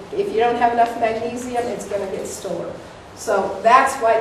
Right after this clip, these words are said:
magnesium seems to be such a great product. It's not that great product, it's because the other problems we're dealing with, uh, with that. So, uh, that's a mineral thing, uh, not a, um, calcium problem,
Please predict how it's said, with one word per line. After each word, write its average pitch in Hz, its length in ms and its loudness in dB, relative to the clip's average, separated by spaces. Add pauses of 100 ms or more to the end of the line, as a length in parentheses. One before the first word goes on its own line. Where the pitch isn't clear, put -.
(160)
magnesium 202 720 -2
seems 202 640 0
to - 100 -4
be 202 160 -2
such 220 260 -4
a 202 60 -4
great 202 400 -4
product. 180 440 -4
It's - 180 -6
not - 320 2 (400)
that 226 320 4
great 233 300 2
product, 226 420 0
it's - 80 -14
because - 500 -4
the 214 140 0
other 214 260 -2
problems 202 480 -4
we're 180 140 -10
dealing 185 340 -4
with, 175 140 -6 (500)
uh, 185 320 -2
with 190 180 -6
that. - 200 -8 (160)
So, 202 400 2 (360)
uh, 226 200 -6
that's 220 240 -2
a 220 60 -2
mineral 208 360 -4 (120)
thing, - 200 -12 (800)
uh, - 100 -10 (220)
not 170 240 -4 (120)
a, 156 100 -6
um, 156 1040 -14 (720)
calcium - 420 -8
problem, - 340 -12